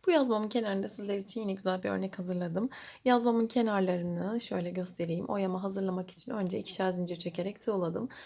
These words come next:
Tığlama ile ilgili merak ettiğiniz her şey için YouTube'un arama kısmına Oya'nın bin doksan sekiz yazmanız yeterli. Polyester veya ipek türündeki yazmalar delinmeden nasıl tığlanır, bütün püf noktalarımı, detaylarımı o videoda anlatmıştım.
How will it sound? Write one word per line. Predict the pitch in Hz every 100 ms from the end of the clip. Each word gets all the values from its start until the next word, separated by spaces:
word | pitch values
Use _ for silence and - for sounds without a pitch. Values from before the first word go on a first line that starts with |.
| - -
Tığlama | 285 277 262
ile | 208 -
ilgili | 208 196
merak | 196 202 220 226
ettiğiniz | 214 196 196 226
her | 214
şey | 214 190
için | 185 196
YouTube'un | 214 208 196 185
arama | 185 185 190
kısmına | 190 - 175 170 240 - - -
Oya'nın | 208 196 185 185
bin | 185
doksan | 185 - 190
sekiz | 190 185 185
yazmanız | 180 175 175 208
yeterli. | 202 190 185 175 175 - - - -
Polyester | - 262 202 - 180 175
veya | 175 175
ipek | 185 202 -
türündeki | 208 185 175 190
yazmalar | 185 196 196 175 175
delinmeden | 185 190 190 175 165 165
nasıl | 190 202
tığlanır, | 196 196 185 180 196
bütün | 226 - 220
püf | 220 -
noktalarımı, | 190 175 170 170 180
detaylarımı | 202 196 180 165 165 190 254 - - -
o | 240
videoda | 208 175 175
anlatmıştım. | - 202 185 - 190 - 254